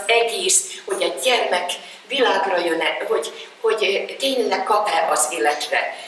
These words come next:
jelet, hogy menj és, és élni fogsz. Annyi minden tényező határozza meg, mert azok az anyák,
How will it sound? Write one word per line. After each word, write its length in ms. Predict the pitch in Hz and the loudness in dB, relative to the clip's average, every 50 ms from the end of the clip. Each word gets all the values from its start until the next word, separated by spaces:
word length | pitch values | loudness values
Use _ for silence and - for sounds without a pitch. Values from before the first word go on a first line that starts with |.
| - - - 143 143 - 190 - - | -14 -6 -2 0 0 0 0 0 2
jelet, 360 | - 190 - - - - - | 0 2 2 0 0 -2 -2
hogy 280 | - - - - - - | -2 -2 -2 -2 -2 -4
menj 280 | - 180 175 160 160 151 - | -2 -2 -2 -2 -2 -4 -6
és, 400 | - - 151 - - - - - - - - - - - - | -4 -4 -2 0 0 0 -2 -4 -8 -14 -18 -20 -20 -14 -8
és 320 | - - - - - - - | -6 -4 -2 -2 -2 -2 0
élni 380 | - - - - - - - | 2 2 0 0 0 -2 -2
fogsz. 400 | - - - - - - - - - - | -2 -2 0 0 -2 -4 -6 -10 -14 -6
Annyi 340 | - 254 247 - - - 175 | -2 0 0 0 0 -2 -4
minden 320 | 170 165 156 147 147 147 - | -4 -4 -2 -2 -2 -2 -2
tényező 400 | 165 151 135 135 - - 156 - | -4 -4 -4 -2 -2 -2 -2 0
határozza 500 | - 143 - - - - - - - - | 0 -2 -2 -2 -2 -2 -2 -2 -2 -2
meg, 120 | - - - | -4 -4 -4
mert 120 | - - - | -6 -8 -4
azok 380 | - - 220 - - - - - | 0 0 2 2 0 -4 -6 -4
az 160 | - - - - | -4 -4 -4 -2
anyák, 480 | 151 - 120 117 113 107 98 - - | -4 -4 -4 -4 -6 -6 -8 -8 -12